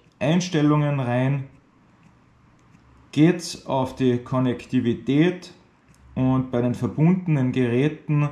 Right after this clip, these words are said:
seht ihr dann eben, die mobile App ist verbunden und da klickt ihr nachher einfach drauf und geht's auf Entfernen.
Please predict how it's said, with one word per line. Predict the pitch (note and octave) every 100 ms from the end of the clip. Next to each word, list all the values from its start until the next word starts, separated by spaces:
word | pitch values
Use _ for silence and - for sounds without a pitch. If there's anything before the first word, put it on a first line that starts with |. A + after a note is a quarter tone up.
| - - - - _
seht | - C3+ C3+ -
ihr | C3+
dann | C3 B2+ -
eben, | B2 B2+ B2+ B2 A#2 - _ _ _ _ C3
die | B2+ B2+
mobile | B2 A#2+ E3 F3 D3
App | A#2 D3+ D3+ - - -
ist | C3 B2+ - -
verbunden | - A#2 D#3 F#3 B3+ - G3 G3+ G3 - _ _ _ _ _ - _ - - _ - - - - - _ _ _
und | B2+ C3+ C3+ C3+ C3+ - - _ _ _ _ _ _ -
da | B2+ C#3 D3
klickt | D3 D#3 D3+ -
ihr | C#3
nachher | B2+ B2+ - B2
einfach | A2+ A#2 A2
drauf | - G2+ A#2+ C3+ C#3 - - -
und | A#2+ A#2+ A2+
geht's | A#2+ A#2+ -
auf | - A2+ G2
Entfernen. | G2 - C3+ C#3 D#3 D#3 D#3+